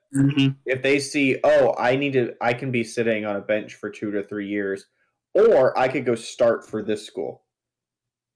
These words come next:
Speaker 2: I think that just, it, in my opinion, makes way more sense. Let me go show out for a team that is good. I mean, we saw that for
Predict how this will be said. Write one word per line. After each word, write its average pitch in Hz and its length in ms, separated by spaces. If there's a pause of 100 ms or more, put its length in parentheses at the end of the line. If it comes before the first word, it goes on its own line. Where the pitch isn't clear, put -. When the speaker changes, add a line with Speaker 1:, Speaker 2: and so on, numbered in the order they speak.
(840)
Speaker 2:
I 120 100
think 120 200
that 113 220
just, - 280
it, - 280 (320)
in 107 160
my 139 140
opinion, 110 420
makes 107 200
way 120 140
more 110 220
sense. 104 340
Let 107 100
me 117 120
go 110 180
show 104 340
out 107 440
for 98 160
a 95 80
team 104 300
that 95 260 (1300)
is 107 120
good. 113 360 (480)
I 120 80
mean, 110 180
we 120 140
saw 123 320
that 120 260
for 117 520